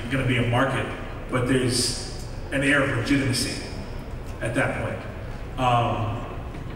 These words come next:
but we knew this going in. We knew that we were not going to make comics to make money immediately. Um, and certainly, you don't make independent comics, whether in print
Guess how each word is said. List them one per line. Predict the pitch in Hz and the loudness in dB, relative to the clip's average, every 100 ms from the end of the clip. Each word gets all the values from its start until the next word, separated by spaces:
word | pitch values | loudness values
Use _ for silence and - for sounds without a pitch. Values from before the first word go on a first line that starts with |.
| - - - | -8 -6 2
but | 165 | 4
we | 196 | 6
knew | 196 190 | 6 6
this | 170 | 6
going | 160 139 135 | 4 4 2
in. | 113 | 4
We | 135 | 4
knew | 147 147 | 6 6
that | 139 131 | 6 4
we | 127 | 4
were | 127 | 4
not | 131 127 | 2 2
going | 131 123 | 2 0
to | 127 123 113 117 123 123 | 2 2 4 2 0 0
make | 123 123 | 0 2
comics | 127 120 120 - | 2 2 2 0
to | 135 | 0
make | 131 117 | 2 2
money | 127 123 117 104 - - - - | 2 4 2 0 -4 -6 -8 -2
immediately. | 139 131 127 113 117 - - - - - - - 120 | 4 6 6 2 0 -4 -6 -6 -8 -8 -8 -8 0
Um, | 120 117 110 107 101 - - - - - - - | 2 4 2 2 0 -2 -6 -8 -8 -8 -8 -2
and | 127 123 120 117 - - | 2 4 2 0 -4 0
certainly, | 220 214 151 131 117 117 - - - - - - - - - - - - - - - | 0 2 2 2 2 0 -4 -6 -6 -8 -8 -8 -8 -8 -8 -8 -8 -8 -8 -8 2
you | 139 | 4
don't | 143 165 160 151 | 6 4 4 2
make | 147 | 2
independent | 160 147 131 139 131 - | 2 2 2 4 2 2
comics, | 131 120 117 131 | 2 2 2 2
whether | 127 123 | 2 4
in | 117 - | 2 0
print | 143 135 - | 0 2 0